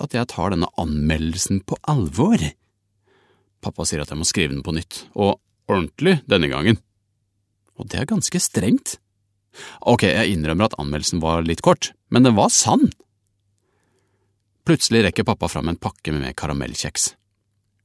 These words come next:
«Du kan, eh, ta med dem til Derek etter at du har gjort leksene på nytt. Er det greit?» Plutselig blir jeg veldig inspirert,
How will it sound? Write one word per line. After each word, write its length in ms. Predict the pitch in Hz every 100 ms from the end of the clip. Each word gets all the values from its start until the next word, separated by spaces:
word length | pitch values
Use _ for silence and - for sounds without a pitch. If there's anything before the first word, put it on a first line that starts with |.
| _ - - _ _ -
«Du 100 | 80
kan, 220 | 78 78
eh, 200 | 78 71
ta 200 | - 90
med 140 | 80 127
dem 140 | 76
til 120 | 90
Derek 460 | 71 76 160 - -
etter 220 | - 73
at 60 | 65
du 60 | 76
har 80 |
gjort 120 | 73 80
leksene 380 | - 69 73
på 100 | -
nytt. 300 | 127 160 - - _ _
Er 100 | -
det 40 | 85
greit?» 260 | 208 247 - _ _ _ _ _ _ _ _ _ _ _ _ _ _ _ _
Plutselig 680 | 214 196 - - 185 269 -
blir 140 | 85
jeg 200 | 71 73 71
veldig 500 | 90 76 - 302 330
inspirert, 680 | 214 214 110 - - -